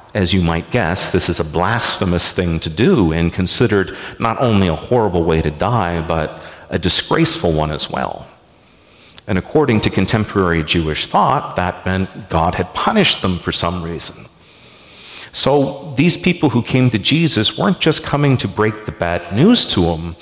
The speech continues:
but to ask him why it had happened at all, to help them make sense of this senseless killing.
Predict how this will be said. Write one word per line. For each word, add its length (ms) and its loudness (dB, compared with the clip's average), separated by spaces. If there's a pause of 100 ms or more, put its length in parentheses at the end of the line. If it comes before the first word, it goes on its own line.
(340)
but 140 -2
to 100 -2
ask 320 -2
him 320 0
why 540 2
it 120 -2
had 100 -2
happened 420 -4
at 100 -8
all, 480 -8 (920)
to 80 -4
help 260 -2
them 140 2
make 200 0
sense 720 -2 (1400)
of 80 -12
this 140 0
senseless 460 -2
killing. 360 -2